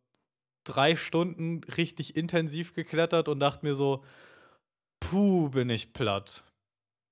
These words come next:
Na, dann hab ich so zwei Dudes, mit so zwei Dudes ein paar Routen geklettert, die ein bisschen einfacher waren. Und die waren ganz nett, so für eine halbe Stunde. Und dann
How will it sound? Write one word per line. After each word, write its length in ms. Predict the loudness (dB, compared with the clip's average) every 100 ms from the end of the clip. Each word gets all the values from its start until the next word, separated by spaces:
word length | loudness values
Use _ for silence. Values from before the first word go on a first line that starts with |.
| -10
Na, 140 | -2
dann 180 | 2 4
hab 140 | 4
ich 100 | 2
so 120 | -4 -8
zwei 260 | -2 0
Dudes, 580 | 0 -4 -8 -10 -14 -10
mit 200 | -8 -4
so 100 | -6
zwei 240 | 2 2
Dudes 360 | 2 -2 -8 -8
ein 80 | -6
paar 180 | -2 -2
Routen 320 | -4 -10 -10
geklettert, 560 | -10 -6 -4 -2 -2
die 60 | -4
ein 60 | -6
bisschen 300 | -6 -6 -4
einfacher 580 | -4 -2 2 4 2
waren. 320 | 2 0 0 -8 _ _ _ _ _ _ _ _ -8
Und 60 | -2
die 80 |
waren 160 | 0 2
ganz 260 | 0 -4 0
nett, 380 | 0 0 -10 _ _ _ -20
so 160 | -16
für 140 | -6 -2
eine 160 | 0
halbe 220 | 2 0 -2
Stunde. 520 | -2 -2 0 -2 -4 _ _ _ _ _ _ _ _ _ _
Und 180 | -4 2
dann 420 | 4 2 -2 -8